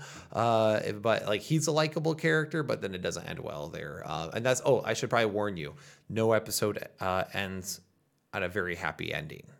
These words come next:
Uh, it's because, like I said, if anyone's familiar with Lovecraft works, and this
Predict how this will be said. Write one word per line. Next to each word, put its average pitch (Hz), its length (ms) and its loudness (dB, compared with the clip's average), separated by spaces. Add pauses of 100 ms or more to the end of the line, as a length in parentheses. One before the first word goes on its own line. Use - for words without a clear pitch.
(220)
Uh, 92 220 -8
it's - 160 -6
because, 90 460 -4 (100)
like 90 180 -8
I 92 40 -6
said, 92 300 -4 (420)
if 98 240 -6
anyone's 110 320 0
familiar 104 240 2
with 92 80 0
Lovecraft 95 500 2
works, 98 300 -2
and 92 160 -4
this 87 440 -2